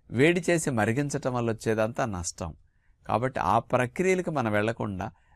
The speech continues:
న్యాచురల్ ఫామ్‌లో ఇట్లాంటి మంచి కొవ్వులు ఇవి, వీటిని వాడుకుంటే మీకు గుండె జబ్బులు, మీ ఫ్యామిలీలో ఇట్లాంటి సమస్యలు రాకుండా ఉంటాయన్నమాట. ఎక్కడి నుంచైనా సరే నూనె విషయంలో అటెన్షన్ పెట్టకపోతే,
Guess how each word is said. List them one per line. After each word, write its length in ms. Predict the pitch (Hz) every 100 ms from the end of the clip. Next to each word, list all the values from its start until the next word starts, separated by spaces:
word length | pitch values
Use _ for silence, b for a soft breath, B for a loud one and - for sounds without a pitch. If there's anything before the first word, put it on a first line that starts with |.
| _ 107
న్యాచురల్ 640 | 107 131 170 196 196 185
ఫామ్‌లో 460 | 160 147 139 139 131
ఇట్లాంటి 340 | - 113 107
మంచి 320 | 110 147 -
కొవ్వులు 360 | - 151 143 117
ఇవి, 300 | 107 113 - _ _ -
వీటిని 280 | 120 123 123
వాడుకుంటే 760 | 98 98 135 139 131 110 90 87 _ _ -
మీకు 220 | 104 101
గుండె 280 | 107 107 110
జబ్బులు, 320 | 113 104 110
మీ 180 | 104 104
ఫ్యామిలీలో 540 | 98 107 135 151 156 127
ఇట్లాంటి 280 | - 113
సమస్యలు 420 | 113 104 107 104 92
రాకుండా 540 | 87 92 110 107 104
ఉంటాయన్నమాట. 560 | 87 80 78 90 - - _ _ _ _ _ _
ఎక్కడి 300 | 120 120 180
నుంచైనా 340 | 196 180 175 160
సరే 400 | 131 113 104 98 _ _ -
నూనె 340 | 107 143 175 175
విషయంలో 400 | 165 - 165 123
అటెన్షన్ 460 | 107 113 - 113 98
పెట్టకపోతే, 760 | 92 101 101 98 95 98 90